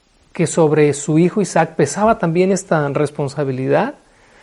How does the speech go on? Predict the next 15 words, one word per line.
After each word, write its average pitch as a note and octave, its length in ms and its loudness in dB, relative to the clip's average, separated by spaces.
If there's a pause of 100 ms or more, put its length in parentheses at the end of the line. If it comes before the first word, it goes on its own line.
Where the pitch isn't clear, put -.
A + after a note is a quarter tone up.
(240)
de C#3+ 160 2
ser E3+ 220 6
el D#3+ 100 2
hijo E3+ 160 2
de E3 60 6
la D3+ 100 4
promesa C#3+ 480 -2
y D3+ 180 -4
de C#3 520 0
continuar D#3 580 0
un A3+ 120 2
linaje G3 720 -2 (520)
que C#3 640 4 (1160)
tendría F3+ 440 4
implicaciones F3 960 0